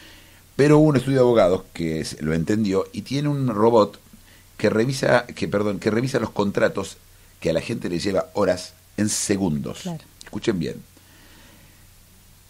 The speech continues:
Speaker 1: Eh, un robot equivale a tre-, eh, eh, a-, hace el trabajo de trescientos sesenta mil horas de abogados.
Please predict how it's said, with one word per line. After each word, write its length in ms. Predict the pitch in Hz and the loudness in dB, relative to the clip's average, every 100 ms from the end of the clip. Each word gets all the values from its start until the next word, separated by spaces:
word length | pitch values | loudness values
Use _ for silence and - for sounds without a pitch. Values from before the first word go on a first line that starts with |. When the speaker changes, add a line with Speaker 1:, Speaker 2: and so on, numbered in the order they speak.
| _ _ | _ _
Speaker 1:
Eh, 380 | 87 85 80 80 - | -4 -2 -2 -4 -2
un 180 | 131 143 | 0 2
robot 460 | 113 104 131 135 - - _ - | 2 4 4 2 -12 -20 _ -12
equivale 540 | 90 85 98 113 117 101 | -10 -6 0 4 4 2
a 100 | - | 0
tre-, 140 | 92 | -6
eh, 240 | - 85 - | -4 -4 -4
eh, 160 | 76 - | -8 -8
a-, 120 | 73 | -10
hace 200 | - 98 | -8 -6
el 40 | 104 | -2
trabajo 360 | 92 101 - | 0 2 0
de 100 | 95 | -4
trescientos 800 | 80 95 85 - 107 127 123 113 | -4 -6 -6 -6 -2 -2 0 -2
sesenta 540 | - 85 90 85 78 87 | -2 -2 -2 -2 0 0
mil 400 | 101 123 120 113 - | 2 2 0 -4 2
horas 300 | 101 107 87 | 4 4 2
de 100 | 82 | -2
abogados. 600 | 78 67 57 53 - | -2 -4 -8 -12 -16